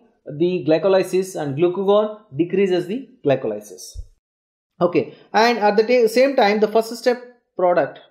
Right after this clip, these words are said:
okay, the first step product, that is glucose six phosphate, okay, it will inhibit, okay, if in case there is excess of A T P, there is no need of glycolysis again.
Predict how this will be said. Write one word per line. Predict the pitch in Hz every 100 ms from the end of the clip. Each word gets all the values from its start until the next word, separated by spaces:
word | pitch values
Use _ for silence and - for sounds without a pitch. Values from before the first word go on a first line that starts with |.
| _ _
okay, | 156 170 143 - - _ _ _ -
the | 156 156 151 151
first | 180 175 -
step | - 214
product, | 202 180 180
that | 165 -
is | 208
glucose | 160 175 196
six | 180 156
phosphate, | 147 131 - 208 208 - _ -
okay, | 175 202 151 -
it | 190 220 233
will | 254 220
inhibit, | 202 233 262 180 - - _ _ _ -
okay, | 147 175 180
if | 185
in | 180 185
case | 214 226
there | 196 196
is | 175
excess | 165 180
of | 214 208
A | 175
T | 170
P, | 160 156 147
there | 151
is | 151
no | 151 190
need | 175 170
of | -
glycolysis | 143 139 139 139 143 135
again. | 120 123 123